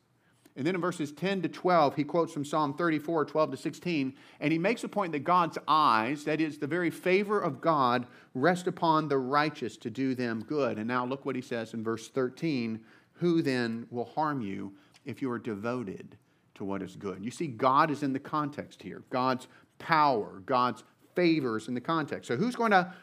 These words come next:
harm you if you're devoted to what is good? Some people have looked at this verse and they say that what Peter is teaching us here is that it's a generally true principle that those who do righteous things, they generally are not attacked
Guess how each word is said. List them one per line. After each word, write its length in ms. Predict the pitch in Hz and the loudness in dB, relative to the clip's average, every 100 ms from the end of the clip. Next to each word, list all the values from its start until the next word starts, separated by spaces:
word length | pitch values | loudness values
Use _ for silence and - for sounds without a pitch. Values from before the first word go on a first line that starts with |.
| - | -8
harm 360 | - 202 190 | 2 2 4
you 160 | 156 123 | 2 0
if 140 | 117 | 0
you're 160 | 143 143 | 0 0
devoted 380 | 127 127 135 131 | 0 0 0 0
to 80 | 135 | 0
what 160 | 131 | 0
is 140 | 123 - | -2 -4
good? 340 | 139 196 196 | -2 -2 -2
Some 400 | - 160 156 143 - _ - | -4 -2 -2 -10 -18 _ -8
people 260 | 170 160 139 | -6 -2 -2
have 100 | 131 | -2
looked 220 | 147 160 | -4 -4
at 80 | 160 | -6
this 160 | 165 | -6
verse 400 | 139 139 160 156 | -2 -2 -2 -4
and 120 | 104 | -8
they 120 | 107 104 | -6 -6
say 240 | 123 120 | -4 -4
that 160 | 117 117 | -4 -6
what 160 | 113 | -6
Peter 240 | 127 131 127 | -4 -4 -6
is 100 | - | -4
teaching 320 | 151 147 139 | -6 -4 -6
us 100 | - | -4
here 380 | 160 190 208 - - _ _ | 0 0 -2 -10 -20 _ _
is 100 | 139 135 | -2 0
that 120 | 147 | 0
it's 120 | 139 | 0
a 100 | 139 | -4
generally 500 | 127 123 170 196 185 | -4 -2 0 2 0
true 200 | 180 180 | 0 -4
principle 480 | 170 175 180 190 226 | -2 -4 -2 -2 -2
that 120 | 127 | -2
those 240 | 135 165 165 | -2 -2 -2
who 120 | 156 | -2
do 260 | 151 151 | 0 0
righteous 480 | 120 127 160 170 170 | 2 2 0 -2 -6
things, 400 | - 175 202 233 | -4 -4 -4 -4
they 100 | 135 | -4
generally 520 | 123 151 160 160 170 | -2 -2 0 0 0
are 200 | 143 131 | 4 2
not 420 | 127 127 139 143 - | 2 2 4 4 0
attacked 540 | - 135 160 165 - | -2 4 4 4 -6